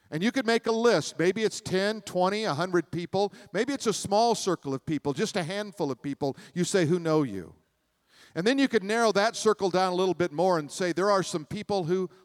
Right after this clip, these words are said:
love you. They really do love you. You know, one of the things that happens this time of year, we, we really think about those things like, "Who do I know and who do I love?" And maybe you send out a Christmas card and you send a gift or you bring a gift to someone and you say,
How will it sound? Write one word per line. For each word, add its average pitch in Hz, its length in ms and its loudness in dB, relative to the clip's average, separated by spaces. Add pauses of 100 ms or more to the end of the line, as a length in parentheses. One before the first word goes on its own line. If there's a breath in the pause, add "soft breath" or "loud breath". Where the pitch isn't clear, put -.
love 131 300 -6
you. 92 280 -16 (960)
They 160 140 4
really 160 240 2
do 135 140 0
love 104 280 -4
you. 69 260 -12 (680)
You 139 80 -2
know, 139 80 4
one 143 100 4
of 151 80 -2
the 135 60 0
things 143 320 -4
that 123 80 -2
happens 131 340 -6
this 127 140 -6
time 131 240 -8
of 107 100 -8
year, 127 240 -2
we, 117 300 -2 (280 soft breath)
we 123 120 -2
really 143 240 2
think 190 480 -6
about 131 380 -4
those 120 280 -2
things 113 320 -8
like, 123 300 -4 (220 soft breath)
"Who 170 180 2
do 151 100 4
I 123 140 0
know 120 260 -2
and 101 180 -10 (100)
who 170 160 0
do 143 100 4
I 117 100 0
love?" 120 400 -2
And 107 160 -6 (240 soft breath)
maybe 143 220 -2
you 139 80 0
send 147 260 -4
out 139 140 -2
a 131 40 -4
Christmas - 460 -8
card 113 340 -4
and 113 140 -10
you 127 140 -2 (180 loud breath)
send 156 340 -4
a 139 60 -2
gift 139 460 -2
or 113 40 -6
you 110 140 -4
bring 147 240 -4
a 143 80 -4
gift 139 280 -8
to 117 60 -10
someone 113 380 -10
and 113 60 -10
you 120 40 -6
say, 143 260 -4